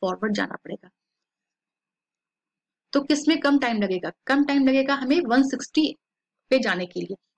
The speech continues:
ठीक है। अब देखो अगर आपकी position ट्वेंटी फ़ाइव पे है, तो ट्वेंटी पे जाने के लिए भी हमें five step चलना पड़ेगा Backward, या थर्टी पे जाने के लिए भी हमें five step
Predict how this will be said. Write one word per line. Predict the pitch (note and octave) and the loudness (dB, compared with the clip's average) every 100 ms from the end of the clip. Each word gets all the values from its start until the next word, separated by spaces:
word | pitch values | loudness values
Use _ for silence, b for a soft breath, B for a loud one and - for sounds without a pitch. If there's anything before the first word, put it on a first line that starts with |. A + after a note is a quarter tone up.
| _ | _
ठीक | - C#4 | -6 -4
है। | F#3+ _ _ _ _ _ _ _ _ _ _ _ _ _ _ _ _ _ | -6 _ _ _ _ _ _ _ _ _ _ _ _ _ _ _ _ _
अब | - G3+ | -4 -2
देखो | F#3 E3+ F3 _ _ _ - | -2 -6 -10 _ _ _ -4
अगर | A#3+ A#3+ D4+ - | -2 0 -2 -2
आपकी | A3 A3+ C4 | -4 -2 -4
position | C4 G#3+ G#3 - D4 D4+ | -2 0 0 2 2 2
ट्वेंटी | A#3 A3 C4+ | -2 0 0
फ़ाइव | C4 G3 G3+ - | 0 -2 -4 -6
पे | A#3 | -6
है, | F3+ - _ _ _ _ _ _ _ _ - | -6 -10 _ _ _ _ _ _ _ _ -2
तो | C4 E4+ - _ _ _ _ _ _ _ _ _ _ _ _ | 0 0 -6 _ _ _ _ _ _ _ _ _ _ _ _
ट्वेंटी | A#3 G#3+ A#3+ | 0 0 0
पे | D4+ | 0
जाने | C4+ A#3 A#3+ | 0 0 0
के | B3 | 0
लिए | A#3+ | 0
भी | A3+ C4 | 2 0
हमें | A#3+ C4 | 2 0
five | A3 G3+ B3 | 0 -2 -2
step | B3+ C#4 C4+ | -4 -6 -2
चलना | C4 B3 | -2 -2
पड़ेगा | C4 C4 B3+ F4+ _ _ _ _ _ _ | -2 0 0 -2 _ _ _ _ _ _
Backward, | G3 G#3+ G#3 C#4+ E4+ | -4 -4 -2 -2 -2
या | B3+ C4 | -4 -4
थर्टी | G#3+ G#3 C#4 | -6 -4 0
पे | C4 | 0
जाने | G#3+ G3 | 0 -2
के | G3+ G3+ | -2 -2
लिए | G3 | -2
भी | F#3+ A3 | -2 -4
हमें | G3+ C4+ - _ | -4 -4 -6 _
five | - G3 G3+ | -2 0 -2
step | - D4 | -2 -6